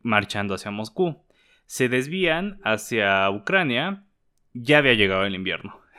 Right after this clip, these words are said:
Y, y de hecho no fue cualquier invi-, cualquier invierno, fue el invierno más frío en los últimos quinientos años en Europa. Los lagos de Venecia se habían congelado. Entonces,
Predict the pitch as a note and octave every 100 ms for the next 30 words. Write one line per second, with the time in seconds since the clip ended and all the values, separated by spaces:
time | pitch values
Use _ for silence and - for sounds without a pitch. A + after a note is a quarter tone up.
0 | - - D3+ C#3+ - D3+ B2 A#2+ E3 E3+
1 | E3 E3 E3 D3+ B2 A2 C3+ D3 C3+ A#2+
2 | - A#2 A2 C3+ C3 A2+ E3+ F#3 A2 -
3 | D3 D3 B2+ B2+ B2+ B2 B2+ B2+ - A#2+
4 | A#2 D3 - - _ _ B2 A#2 A#2+ C#3
5 | C3+ D3 C3 A#2 - A#2 B2 B2 - A2
6 | A2 G#2+ G#2 F#2+ A#2 D#3 D2 - _ _
7 | _ _ B2 A#2+ B2 D3+ E3 F3 C3+ A2
8 | G#2+ A#2 E3 - A2+ C3+ - G2+ G2+ A2
9 | G#2+ G#2+ - G2+ B2 C3+ C2 - _ _
10 | _ _ - A2+ D3 C#3 D3+ D3 -